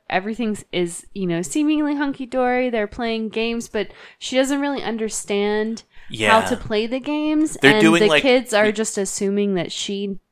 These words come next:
Speaker 1: she knows what's up. Um, and
Speaker 2: Yeah,
Speaker 1: she
Speaker 2: they're,
Speaker 1: doesn't.
Speaker 2: they're playing, like, we used to call it, like, knock, knock, zoom, zoom,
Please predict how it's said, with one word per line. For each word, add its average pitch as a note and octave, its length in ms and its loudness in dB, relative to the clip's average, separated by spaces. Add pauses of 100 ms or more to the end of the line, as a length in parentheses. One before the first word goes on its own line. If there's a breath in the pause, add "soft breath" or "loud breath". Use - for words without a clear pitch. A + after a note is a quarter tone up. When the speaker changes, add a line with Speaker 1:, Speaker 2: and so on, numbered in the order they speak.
(160)
Speaker 1:
she - 280 -4
knows F3 440 -2
what's D#3+ 280 -4
up. G3 380 0 (640 loud breath)
Um, E3 720 -4
and D#3+ 120 -4
Speaker 2:
Yeah, C#3+ 180 2
Speaker 1:
she A#2 60 0
Speaker 2:
they're, C#3+ 140 2
Speaker 1:
doesn't. - 160 -4
Speaker 2:
they're D3+ 100 0
playing, D#3 420 -4
like, B2+ 520 -6 (140)
we B2+ 100 -8
used D3 200 -10
to B2+ 60 -8
call B2+ 260 0
it, A2 60 -6
like, G#2+ 220 -8 (140)
knock, G#2+ 280 -2
knock, G#2+ 240 -2
zoom, A2 240 -8
zoom, A2 480 -8